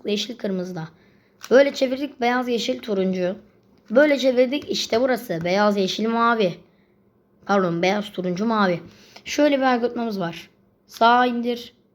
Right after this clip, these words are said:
yakınlaştır. Sağa kaldır, uzaklaştır. Her zaman tek de olmayacak bu arada. Bakın. Şöyle aşağı, sol,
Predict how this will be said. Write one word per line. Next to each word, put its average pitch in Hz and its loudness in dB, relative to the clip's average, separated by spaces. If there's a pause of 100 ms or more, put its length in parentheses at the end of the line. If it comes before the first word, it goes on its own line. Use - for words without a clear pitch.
yakınlaştır. 208 -4 (260)
Sağa 214 2
kaldır, 208 0
uzaklaştır. 180 -8 (1200)
Her 262 0
zaman 262 0
tek 247 -6
de 254 6
olmayacak 202 0 (100)
bu 190 -10
arada. 170 -12 (800)
Bakın. - -14 (640)
Şöyle 220 0
aşağı, 220 -4 (260)
sol, 220 -8